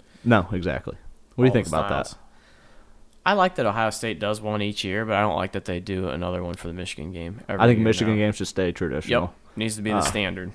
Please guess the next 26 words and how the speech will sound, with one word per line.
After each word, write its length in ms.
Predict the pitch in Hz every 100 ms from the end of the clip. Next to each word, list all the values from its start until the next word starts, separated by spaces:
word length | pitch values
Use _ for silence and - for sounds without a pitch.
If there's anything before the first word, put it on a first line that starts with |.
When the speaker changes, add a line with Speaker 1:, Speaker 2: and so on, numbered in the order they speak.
| -
Speaker 1:
Yep. 180 | 95 - - - - - - -
Uh, 500 | 104 85 57 - - - _ - - - - - - - - - - - - - - -
but 320 | 107 90 -
I 80 | 113
did 220 | 110 131 131
like 200 | 120 -
the, 340 | 95 87 92 - - - _ - - _ _ _ - -
the, 500 | 95 73 64 62 - - - -
who 100 | 175
else 180 | 160
did 60 | 143
we 80 | 117
wear 140 | -
the 100 | 87
gray 220 | 82 92
ones 340 | 85 80 80 - -
against? 440 | 78 55 - - - -
Was 100 | 95
that 160 | 110 -
Penn 160 | 113
State 340 | - 107 - - 104
at 80 | 107
home? 220 | 113 113 - - - - - - - - _ - _ _
Speaker 2:
Yeah, 180 | 120 98 -
this 200 | 131 131
year? 180 | 151 151